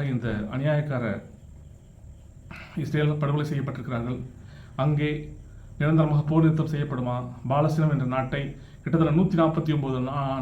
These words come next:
நாடுகள் அங்கீகரித்திருக்கிறார்கள், அவர்கள் ஆதரித்து வாக்களித்திருக்கிறார்கள் ஐநா மன்றத்தில். அந்த நிலையில் பாலஸ்தீனம் என்ற நாடு புதிதாக உருவாக்கப்படுமா என்பதை நாம் பொறுத்திருந்து தான் பார்க்கணும். எப்படி இருந்தாலும் அமெரிக்காவும் இஸ்ரேலும்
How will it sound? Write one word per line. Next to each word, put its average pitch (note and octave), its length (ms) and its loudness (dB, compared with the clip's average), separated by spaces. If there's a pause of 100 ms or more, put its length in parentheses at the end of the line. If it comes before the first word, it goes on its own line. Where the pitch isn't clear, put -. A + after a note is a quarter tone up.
நாடுகள் D#3 320 4 (960)
அங்கீகரித்திருக்கிறார்கள், D3 800 4
அவர்கள் C#3 320 0
ஆதரித்து C#3+ 340 2
வாக்களித்திருக்கிறார்கள் C3+ 520 -2
ஐநா C#3 120 -2
மன்றத்தில். A#2 380 -4 (640)
அந்த C#3 220 2
நிலையில் D#3 320 4 (300)
பாலஸ்தீனம் D3+ 420 4
என்ற B2 180 0
நாடு C3 240 0
புதிதாக C#3+ 360 0
உருவாக்கப்படுமா B2+ 600 -2
என்பதை A#2+ 280 -2
நாம் B2 160 -2
பொறுத்திருந்து C3 320 -2
தான் C3 120 -2
பார்க்கணும். B2+ 300 -2 (580)
எப்படி D3+ 280 0
இருந்தாலும் A#2 380 0 (640)
அமெரிக்காவும் C3+ 540 2
இஸ்ரேலும் B2 400 -2